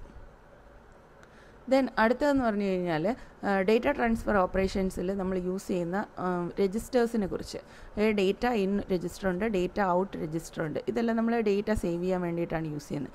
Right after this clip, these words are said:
Then അതിനകത്ത് ഒരു സ്റ്റാറ്റസ് രജിസ്റ്റർ പറയുന്നുണ്ട്, status and control register ഉണ്ട്. അപ്പോൾ ഇതിനകത്ത് ഞാൻ ഇത് മെയിനായിട്ട് എടുക്കാൻ കാരണം എന്താണെന്ന് വെച്ച് കഴിഞ്ഞാൽ ഈ നാല് ടേംസിന് വേണ്ടിയിട്ടാണ്. ഏ, ഡി ഐ ആർ ക്യു എന്ന് പറയുമ്പോൾ ഡിസ്പ്ലേ ഇൻറ്ററപ്റ്റ്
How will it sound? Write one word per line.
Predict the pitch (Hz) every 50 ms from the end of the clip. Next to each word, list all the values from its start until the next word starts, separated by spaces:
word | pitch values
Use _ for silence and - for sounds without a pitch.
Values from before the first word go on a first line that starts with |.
| - - - - - -
Then | 247 269 269
അതിനകത്ത് | 226 214 220 220 208 202 190 - 226 240 - - 208
ഒരു | 208 214
സ്റ്റാറ്റസ് | 226 - - - 190 175 185 208 - - 262 - - 190
രജിസ്റ്റർ | 175 160 170 - - -
പറയുന്നുണ്ട്, | 170 165 160 160 156 156 156 151 147 156 190 262 294 - - - - - - - - - - - - - - - - - - 180 -
status | - 196 185 180 - - 233 - - 196
and | 170 175 220 233 -
control | 196 190 196 202 202 202 180 170
register | 160 - 165 - - - - -
ഉണ്ട്. | - -
അപ്പോൾ | - - - - - - - 247
ഇതിനകത്ത് | 262 254 320 302 233 196 185 170 - 220 240 - 226
ഞാൻ | 220 214 214
ഇത് | 214 202
മെയിനായിട്ട് | 208 208 190 190 202 226 247 247 233 214
എടുക്കാൻ | 185 185 180 - 202 196 190
കാരണം | 185 180 185 196 226 240 214
എന്താണെന്ന് | 175 170 170 170 165 165 160
വെച്ച് | 156 - 165
കഴിഞ്ഞാൽ | 165 160 160 170 170 175 208 214 - -
ഈ | 214 240 254 254
നാല് | 226 190 180 175 180 185 214 226 226 -
ടേംസിന് | 196 185 185 190 196 - 208 196
വേണ്ടിയിട്ടാണ്. | 185 170 160 151 151 160 156 156 156 156 156 - - - - - - - -
ഏ, | 202 196 208 214 - - - - 196 202
ഡി | 233 247 269 - - - -
ഐ | 185 185 190 196 190
ആർ | 180 175 175
ക്യു | - - 165 - - - - - - - - -
എന്ന് | 196 202 208
പറയുമ്പോൾ | 208 202 196 196 202 233 370 330 226 185 214
ഡിസ്പ്ലേ | 208 - - - - 247 254 269 269 - -
ഇൻറ്ററപ്റ്റ് | 196 196 190 175 202 196 - - - -